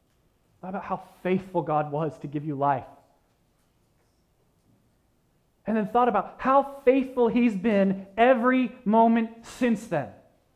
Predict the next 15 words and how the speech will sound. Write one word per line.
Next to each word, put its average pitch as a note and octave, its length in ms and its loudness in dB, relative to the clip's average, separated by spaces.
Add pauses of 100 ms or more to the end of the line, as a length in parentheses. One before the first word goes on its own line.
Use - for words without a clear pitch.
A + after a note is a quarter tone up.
(1700)
His F#3 100 -10 (240)
past G#3 420 -4 (140)
faithfulness C3 560 -12 (1400)
is C#3 140 -14 (100)
proof F#3+ 320 -2
of B2+ 100 -10
his C3 140 -12 (100)
future D3+ 460 -10
faithfulness G#2+ 460 -16 (140)
to A#2+ 40 -18
you. G#2 220 -14 (1000)
He F#3+ 120 -2
will F#3+ 180 2
be D3+ 120 -2
faithful. - 500 -10